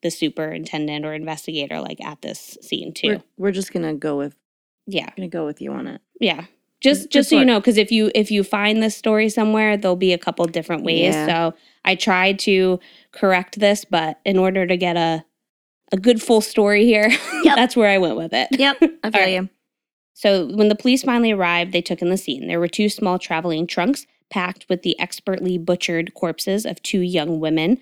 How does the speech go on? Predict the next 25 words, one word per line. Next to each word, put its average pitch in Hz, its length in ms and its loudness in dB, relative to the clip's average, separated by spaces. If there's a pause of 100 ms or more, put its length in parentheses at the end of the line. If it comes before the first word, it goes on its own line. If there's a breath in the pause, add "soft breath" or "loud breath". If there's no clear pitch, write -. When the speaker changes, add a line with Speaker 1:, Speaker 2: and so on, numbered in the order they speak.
(140)
Speaker 2:
Ugh. 214 140 -4
Speaker 1:
blood-soaked 185 720 0
mattresses 190 720 -2
where 175 120 -2
the 175 100 -2
women 165 360 0
had 151 200 -8
lain, 165 420 2 (400 soft breath)
severed 190 480 0
fingers 196 480 0
on 180 140 0
the 170 80 -6
floor, 180 560 -2 (360 loud breath)
a 196 100 2
bathroom 185 500 -2
covered 175 360 -6
in 160 140 -8
blood, 170 460 -4 (440 soft breath)
and 185 240 0
women's 202 400 2
clothes, 220 560 0
children's 202 440 -2
clothes, 190 320 0
and 175 120 -2
toiletries 165 840 -4